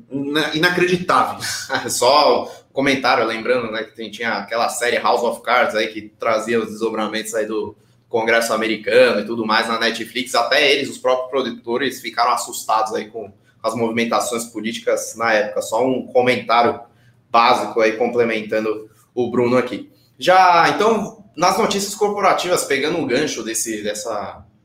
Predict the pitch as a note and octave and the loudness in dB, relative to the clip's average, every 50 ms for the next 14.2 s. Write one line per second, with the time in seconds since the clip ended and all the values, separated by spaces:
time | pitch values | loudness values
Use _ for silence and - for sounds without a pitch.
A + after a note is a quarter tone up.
0 | _ - - - G#2 - A2 G#2+ - - A2 G#2 - A#2 G#2 G2+ A#2+ - - - | _ -16 -10 -10 -8 -6 -6 -8 -6 -8 -10 -10 -8 -8 -6 -2 -2 -2 -2 -2
1 | - B2 - - - A2 B2 D3+ E3 E3+ E3+ E3 D#3+ - - B2+ C3+ D#3 E3+ E3+ | -2 -2 -2 -2 -2 -4 -2 -2 -2 -2 -2 -2 -4 -6 -4 -4 -4 -2 2 2
2 | D#3+ C3 C3 D#3+ G3 F#3 - - - C3 C3+ - C3 C3+ D#3 E3 D#3+ D3 B2+ A2 | 4 4 4 4 2 0 -2 -2 -2 -4 -4 -2 -2 2 4 6 6 6 6 4
3 | G2+ G#2 - - _ _ _ _ _ _ _ - - - C#3 C#3 C3 C#3 E3 F#3 | 2 0 -4 -14 _ _ _ _ _ _ _ -10 2 4 6 6 8 8 8 8
4 | E3+ D#3+ - - C3 A#2 A2 G#2 A2 A#2+ C3 C#3+ D3 C#3+ C3 - - - - - | 6 4 2 4 4 4 6 6 6 6 6 6 6 4 2 0 -2 -8 -14 -20
5 | _ _ _ _ _ A2+ G#2+ A#2 A#2 A#2 B2 C3 C3 C3 C3 B2+ B2+ C3 C3 C3 | _ _ _ _ _ -20 -14 -8 -4 0 0 0 0 2 0 0 0 0 -2 -2
6 | C3 B2+ A#2 - - A#2+ - - - C#3+ C3 B2+ C#3 D#3 D#3+ C#3 A#2+ G#2 - - | -2 -2 -2 -2 -2 -2 -2 2 4 4 6 6 6 4 4 4 4 2 2 -4
7 | - - - A#2 A#2+ A#2 A2+ A#2 A#2+ A#2+ B2 B2+ B2+ A#2 A2+ A#2+ C3 C3+ B2+ A#2 | -8 -10 -2 0 2 2 2 2 2 2 4 2 2 2 2 2 2 2 2 0
8 | A#2 A2+ G#2+ G#2+ A#2 A2+ - - - G#2+ G#2 A2 G#2+ G#2+ G#2+ G#2+ G#2+ A2 A#2 C3 | -2 -2 -2 -4 -8 -8 -8 -10 -10 -10 -8 -6 -8 -8 -8 -10 -10 -2 0 0
9 | B2 B2+ - C3 D3 - - - _ _ _ _ _ _ - A2 A#2 A#2 A#2 A2+ | 2 2 0 -4 -4 -8 -10 -18 _ _ _ _ _ _ -4 -2 0 2 2 2
10 | G#2+ A2 B2+ C#3+ C#3 C#3+ C3+ C3+ C3+ C3 C3 B2+ A#2+ B2 C3 C3+ C3 C3 C#3 C3+ | 2 2 2 2 2 2 2 2 2 2 2 2 0 2 2 0 2 2 2 0
11 | B2+ - - A#2+ A#2+ A#2+ B2+ A#2+ A#2 A2+ A2+ A#2 A2+ A2 - G#2+ A2 A#2+ C3 B2 | 0 0 0 -2 -2 -2 -2 -2 -2 -2 -2 -2 -2 -2 0 2 2 2 2 2
12 | A#2 A2+ A#2 B2 A#2 G#2 G#2+ C3 C3+ D3 C#3 C3 C3+ C3+ C3 C3 - - A#2+ C#3 | 0 -4 -6 -6 -8 -6 -6 -6 -6 -4 0 2 2 2 2 2 0 0 0 2
13 | D3+ C#3+ C3 A2+ G#2 - - - D3 D#3+ E3 E3+ D#3 - - C3 C#3 D#3 E3+ E3+ | 4 4 2 2 0 -4 -10 -12 -10 -6 2 2 4 4 6 4 6 6 4 4
14 | E3+ - - | 2 0 -8